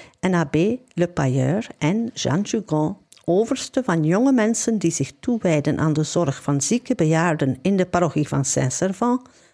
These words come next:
anderzijds. Deze erkentelijkheid voor haar onderneming zal Jeanne zeker gezien hebben als een fijnzinnige uitdrukking van broederlijke steun en vriendschap. Een tweede heugelijk feit had plaats op de zevenentwintig september.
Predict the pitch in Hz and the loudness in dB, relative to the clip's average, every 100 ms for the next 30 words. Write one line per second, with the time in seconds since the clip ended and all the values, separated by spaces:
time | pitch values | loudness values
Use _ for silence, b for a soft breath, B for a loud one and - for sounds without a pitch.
0 | b b 160 156 147 143 - 131 127 - | b b 0 0 0 0 0 -2 -2 -6
1 | - - _ b b b b b b b | -8 -10 _ b b b b b b b
2 | b - 262 302 294 269 208 - 247 262 | b -2 2 2 2 0 -2 0 0 0
3 | 214 202 - 151 156 - - 165 156 139 | 0 -2 -2 0 -2 -4 -4 -2 0 -2
4 | - 180 226 240 220 220 247 254 254 B | -2 0 0 2 2 2 2 0 -4 B
5 | B - 175 165 185 165 - 170 226 247 | B 0 0 2 0 0 2 0 0 0
6 | 240 240 196 190 175 170 170 151 - 131 | -2 -2 0 0 0 0 -2 -2 -2 -4
7 | - 143 147 - 220 240 247 - 208 - | -2 -2 0 0 0 0 0 0 -2 -2
8 | 196 - 208 156 135 135 190 220 247 233 | -4 -2 -2 0 -2 -2 -2 0 0 0
9 | 247 233 - 196 202 - 214 202 147 139 | -2 -4 0 0 0 -2 -2 -2 0 0
10 | - - 143 - - _ _ _ b b | -2 -4 -8 -12 -20 _ _ _ b b
11 | b b b b b b b 190 170 - | b b b b b b b -2 -2 0
12 | 214 262 233 156 160 156 151 151 - 160 | 0 2 2 2 2 2 -2 -2 -2 0
13 | 170 208 - 160 139 160 - - - - | 0 -4 -4 -4 -2 -4 -6 -6 -8 -8
14 | 147 - 170 165 175 175 156 135 156 - | -4 0 2 2 0 0 -2 0 -2 -4
15 | - - 226 180 139 - | -4 -2 0 2 0 -4